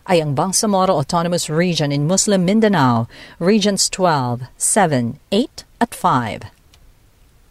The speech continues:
Tiniyak ni Foreign Affairs Secretary Chidoro Locsin Junior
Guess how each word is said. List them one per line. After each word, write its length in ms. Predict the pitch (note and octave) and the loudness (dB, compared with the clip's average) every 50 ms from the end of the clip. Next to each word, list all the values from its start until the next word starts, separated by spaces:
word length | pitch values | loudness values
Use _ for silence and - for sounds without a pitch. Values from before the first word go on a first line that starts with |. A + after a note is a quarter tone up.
| _ _ _ _ _ _ _ _ _ - - - - - _ _ - - | _ _ _ _ _ _ _ _ _ -20 -20 -20 -20 -20 _ _ 0 4
Tiniyak 320 | C#4 C#4 C#4+ E4 F4 - | 4 6 6 4 4 2
ni 80 | C4 B3+ | 2 2
Foreign 320 | - - D4 C#4+ C4+ B3 | 2 2 2 4 4 4
Affairs 360 | A3+ - - A#3+ A#3 A3+ G#3 | 2 0 0 0 2 2 2
Secretary 640 | - - - E4+ - - - - D3 C#3 D3 F3 B3 | 0 0 -2 -2 -2 -2 -2 -2 -2 -2 -2 -2 -2
Chidoro 480 | C4+ - - B3 G#3 A#3 A#3 A#3+ A#3 G#3+ | -2 0 0 2 2 2 2 2 2 0
Locsin 520 | F#3+ E3+ - - - C#4+ D#4+ F4 D#4 F#3 | 0 -2 -2 -2 -2 -2 0 0 0 2
Junior 480 | D3 E3+ E3 C#3+ C3 B2+ C#3 G3 C4+ | 2 0 0 0 0 0 0 -2 -2